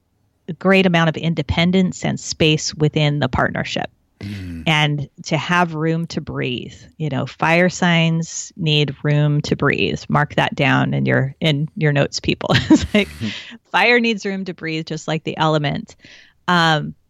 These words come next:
Speaker 1: and so it doesn't mean no commitment. It just means being able to have that dance with somebody where it's like, "Oh, you're gonna go out tonight? Okay, well, I'm gonna stay home and do my thing."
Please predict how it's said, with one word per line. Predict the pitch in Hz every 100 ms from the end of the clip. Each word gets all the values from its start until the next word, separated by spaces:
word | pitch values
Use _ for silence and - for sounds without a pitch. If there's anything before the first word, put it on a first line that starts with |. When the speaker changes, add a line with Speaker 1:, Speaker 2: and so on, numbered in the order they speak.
| _ _
Speaker 1:
and | 190 185 185 196
so | - 254 262 254 240 -
it | - -
doesn't | 233 240 254 220
mean | 214 214 220 220 214 _ 196
no | 190
commitment. | 190 190 196 202 170 -
It |
just | 175 170 190
means | 180 175 170 - -
being | 190 180
able | 180 175
to | - 170 165 156 156 147
have | 147 185 180
that | 170 156
dance | 156 175 -
with | 160
somebody | - 151 143 147
where | 147 151 143 143
it's | - -
like, | 170 -
"Oh, | 233 262
you're | 208 202
gonna | 226 226
go | 214
out | 214 214
tonight? | - 214 214 226 -
Okay, | 220 - 208 208
well, | 190
I'm | 202 214
gonna | 214 214
stay | - 214
home | 196 180 180 180
and | 160 160 _ _ _ _ _ - -
do | 180
my | 165 170
thing." | 175 160 147 156